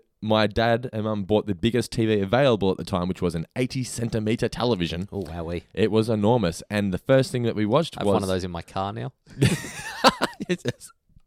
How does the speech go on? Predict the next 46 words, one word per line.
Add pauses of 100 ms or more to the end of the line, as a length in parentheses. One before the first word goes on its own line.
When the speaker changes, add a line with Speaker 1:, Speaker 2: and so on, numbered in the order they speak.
(480)
Speaker 1:
My
smartphone's
bigger. (220)
Speaker 2:
<laughs>
Speaker 1:
But (120)
the
S-,
uh,
Simpsons, (120)
uh,
Fan
Fest,
which
was
running
during
the
two
thousand
Olympics. (320)
There
was
Speaker 2:
Yeah,
Speaker 1:
nothing
but
Speaker 2:
right.
Speaker 1:
Simpsons
twenty-four
hours
a
day. (300)
That
was
the
first
thing
I
watched
on
the
eighty
centimeter
television
was
The
Simpsons.